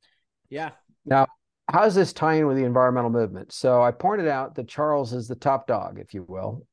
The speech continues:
Speaker 2: globally, among all the environmentalists on the planet, among all the world leaders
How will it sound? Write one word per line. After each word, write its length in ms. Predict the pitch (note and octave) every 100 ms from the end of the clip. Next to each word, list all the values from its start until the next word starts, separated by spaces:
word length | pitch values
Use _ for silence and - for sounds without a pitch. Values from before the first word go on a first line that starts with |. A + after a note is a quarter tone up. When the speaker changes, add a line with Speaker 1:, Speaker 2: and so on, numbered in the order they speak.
| -
Speaker 2:
globally, 540 | A2+ B2 G2 - - -
among 320 | A#2 A2+ B2+ - _
all 280 | A#3 A#3+ A#3
the 100 | G#3
environmentalists 680 | D#3+ C#3+ C#3+ C#3+ C3 B2+ C3
on 120 | A2+
the 60 |
planet, 360 | G2+ A2+ A2+ A2+
among 220 | G#2 A2
all 400 | - F3+ G3 G3+
the 60 | F3
world 220 | D3+ B2
leaders 420 | G#2 G#2 G2+ -